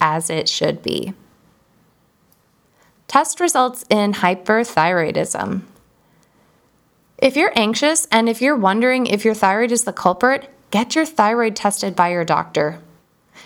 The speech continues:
If your symptoms are due to hyperthyroidism, you will see low T S H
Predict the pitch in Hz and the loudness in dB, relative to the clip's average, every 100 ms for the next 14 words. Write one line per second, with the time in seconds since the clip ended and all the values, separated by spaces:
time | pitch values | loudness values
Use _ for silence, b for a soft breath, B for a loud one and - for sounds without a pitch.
0 | B 233 262 311 302 302 311 277 220 202 | B 0 0 -2 -2 0 -2 0 -2 0
1 | 202 208 233 277 277 285 294 277 285 277 | 0 0 2 0 0 -2 0 2 0 -2
2 | 277 - 302 277 262 220 208 208 214 202 | -4 -2 -2 -2 0 0 0 -2 -2 0
3 | 190 180 165 202 - 233 262 226 226 - | 0 0 0 0 0 -2 0 0 -2 -2
4 | - - | -6 -6